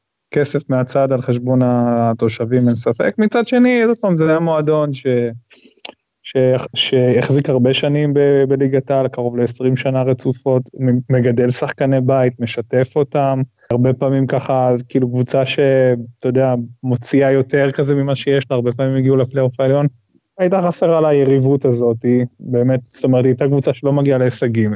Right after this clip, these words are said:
אפילו ב-, ב-, כשקבוצה יורדת ועולה, יש איזשהו עניין, קבוצת אמצע טבלה כזאת, זה לא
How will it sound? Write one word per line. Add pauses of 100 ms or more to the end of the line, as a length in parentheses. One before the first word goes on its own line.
(160)
אפילו
ב-,
ב-,
כשקבוצה
יורדת
ועולה,
יש
איזשהו
עניין, (800)
קבוצת
אמצע
טבלה
כזאת,
זה
לא